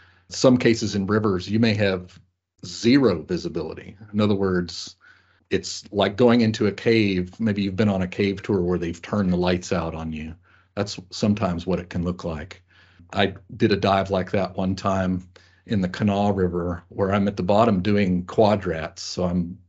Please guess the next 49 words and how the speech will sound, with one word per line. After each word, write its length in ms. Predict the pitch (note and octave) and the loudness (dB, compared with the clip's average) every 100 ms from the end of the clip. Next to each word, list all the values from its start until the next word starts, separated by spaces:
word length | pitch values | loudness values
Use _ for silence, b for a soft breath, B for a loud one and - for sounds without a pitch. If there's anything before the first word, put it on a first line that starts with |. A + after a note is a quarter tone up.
| _ _ _ | _ _ _
putting 220 | C#3+ A#2+ | 4 6
a 40 | G#2+ | 6
little 220 | A2+ G2+ | 6 4
square 520 | - - A2 G#2+ G2+ | -2 -2 2 2 2
down 300 | G2+ F#2 F#2+ | -2 -2 -2
and 220 | F2+ F2 - _ | -4 -6 -12 _
pulling 260 | B2 G2+ F2+ | 2 2 2
mussels 380 | F#2 F#2+ F2 | 0 -2 -4
out 220 | F2 F2 F2+ | -4 -4 -4
and 100 | F#2 | 0
putting 180 | A2+ | 2
them 100 | G2 | 2
in 120 | F2 E2+ | 0 0
bags. 640 | F#2+ F#2+ F2 E2+ - - B B B B B B - | 0 0 -2 -4 -12 -16 B B B B B B 0
And 100 | A#2 | 2
it 80 | A2 | 4
was 160 | G2+ | 2
so 400 | - - C3+ D3 | 2 6 8 8
dark 480 | C3+ A#2+ A#2+ A#2 - | 6 4 4 2 -2
down 260 | G#2+ F#2+ F2+ | -2 0 0
there 400 | E2 E2 E2 E2+ _ _ _ - | -2 -4 -8 -10 _ _ _ -8
that 380 | G2+ F#2+ F#2 - _ _ - | -2 -2 -2 -8 _ _ -6
I 100 | A2 | -2
had 160 | B2+ | 0
to 60 | A2+ | -2
close 400 | - B2+ C3 B2 | 0 4 6 4
my 240 | A2+ G2 | 0 -4
eyes 380 | G#2 A2+ F#2 F2 | -2 -2 -2 -6
because 300 | - - F#2 | -10 -10 -6
my 120 | F#2 | -4
mind 540 | F2 F#2 A2 A#2 F#2+ E2+ | -2 0 2 2 0 -4
was 140 | E2+ | -8
playing 380 | - A#2 G#2 F2+ | -6 -2 0 -2
tricks 280 | F2+ G#2+ G2+ | -2 -4 -2
with 180 | F#2 F#2 | -6 -4
me. 120 | F#2 | -6
You 220 | E2 F2 | -4 -8
think 320 | F2+ C3 C3+ - | 0 2 2 0
that 140 | - | -2
you 80 | G#2+ | 0
would 120 | F#2 | 0
see 220 | - B2 | 0 0
something, 600 | A#2+ G#2 F#2+ F2+ G2+ F2+ | 0 -2 -4 -6 -2 0
go 440 | F2+ G#2+ A2+ G#2+ F#2+ - _ _ _ | 2 6 6 4 0 -12 _ _ _
swim 380 | - - B2+ A#2 | -12 4 6 6
in 120 | G#2 | 4
front 220 | F2 G#2+ | 2 0
of 80 | G#2+ | 0
you 220 | F2 E2+ | -2 -6